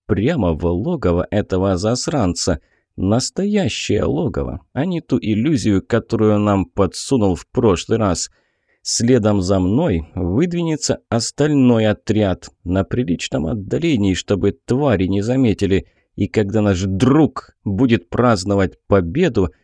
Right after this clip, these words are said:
готовясь к своему поганому ритуалу, Бернард со своими парнями придёт и возьмёт его за яйца, а ещё лучше, если сразу их отрежет».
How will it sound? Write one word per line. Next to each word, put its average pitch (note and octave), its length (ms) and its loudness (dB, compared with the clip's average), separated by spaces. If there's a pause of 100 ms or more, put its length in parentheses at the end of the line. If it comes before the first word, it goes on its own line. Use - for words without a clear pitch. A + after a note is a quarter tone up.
(120)
готовясь D3+ 560 -2
к - 80 -16
своему C3+ 360 0
поганому B2 640 2
ритуалу, A#2+ 720 0 (260)
Бернард B2 800 0
со - 240 0
своими G2+ 360 -2
парнями E3 520 -2
придёт E3+ 600 -2 (160)
и G3+ 160 -2
возьмёт B2+ 760 0
его D#3 220 0
за C#3 160 0
яйца, B2+ 600 0 (240)
а G#2 120 0
ещё G#2 480 0
лучше, G2 580 -4 (140)
если G2+ 440 0
сразу F#2+ 600 -2
их F2+ 240 0
отрежет». G#2 640 0